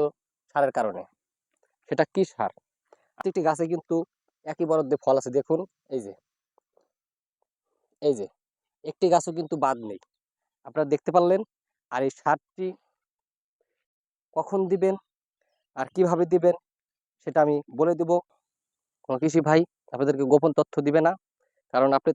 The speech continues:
তা থেকে অনেক বেশি ফলন পান, তার একটু সমস্যা হবে বাজারে বিক্রি করা। সেজন্য আমি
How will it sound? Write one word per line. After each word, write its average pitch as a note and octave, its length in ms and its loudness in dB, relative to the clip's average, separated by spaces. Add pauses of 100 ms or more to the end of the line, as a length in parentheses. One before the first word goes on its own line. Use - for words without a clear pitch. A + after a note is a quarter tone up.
তা D3+ 140 4
থেকে E3 200 -4 (800)
অনেক C#3 180 -4 (100)
বেশি D3 220 -4 (580)
ফলন C#3+ 180 -2 (120)
পান, D#3 140 0 (760)
তার B2+ 260 -2
একটু - 160 -16
সমস্যা D#3+ 360 -2
হবে E3 220 4 (540)
বাজারে B2+ 260 -4
বিক্রি C#3+ 240 -4
করা। E3 220 2 (600)
সেজন্য E3 340 0 (640)
আমি C3 160 -2